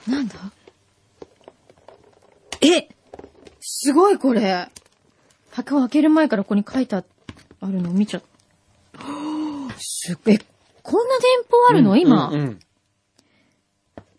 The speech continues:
Speaker 1: 筑豊堂の
Speaker 2: うん。
Speaker 1: メイクアップブラシが入ってる。
Speaker 2: はい。熊の化粧筆。
Speaker 1: これ、そうだよね。わかっ-、あれ、なでしこでしょ？
Speaker 2: うん。
Speaker 1: なでしこジャパンでしょ？
Speaker 2: うん。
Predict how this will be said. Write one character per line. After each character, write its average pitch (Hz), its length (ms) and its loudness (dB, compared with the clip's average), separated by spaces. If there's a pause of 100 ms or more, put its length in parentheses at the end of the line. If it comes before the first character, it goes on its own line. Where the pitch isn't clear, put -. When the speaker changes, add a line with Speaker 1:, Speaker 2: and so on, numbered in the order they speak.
(200)
Speaker 1:
筑 277 340 -2
豊 320 360 0
堂 311 300 2
の 330 340 4
Speaker 2:
う 165 40 -4
ん。 143 220 -6 (760)
Speaker 1:
メ 240 100 6 (140)
イ 440 60 -2
ク - 200 -4
ア 466 60 4
ッ - 40 2
プ 415 160 0
ブ 370 120 2
ラ 427 140 4
シ 285 120 -2
が 254 120 0
入 254 140 0
っ - 20 -8
て 226 160 -2
る。 160 200 -4
Speaker 2:
は 104 180 -8
い。 85 100 -20 (1120)
熊 175 280 2
の 110 100 -6
化 - 120 -12
粧 143 280 2
筆。 - 240 -14 (500)
Speaker 1:
こ 285 120 4
れ、 285 220 6
そ 339 140 4
う 359 40 6
だ 262 80 4
よ 214 60 2
ね。 233 100 2 (220)
わ 254 80 0
か 339 140 -2
っ-、 339 140 -8
あ 226 100 -4
れ、 247 100 6
な 233 120 6
で 392 140 2
し - 80 -6
こ 226 80 -4
で 170 80 -8
し - 80 -14
ょ？ 185 40 -10
Speaker 2:
う - 40 -8
ん。 - 20 0
Speaker 1:
な 196 60 4
で 285 100 4
し - 80 -4
こ 330 80 -4
ジ 330 80 0
ャ 330 60 0
パ 311 120 0
ン 233 40 2
で 170 60 -4
し - 100 -18
ょ？ 156 100 -16
Speaker 2:
う 240 60 -4
ん。 120 220 -2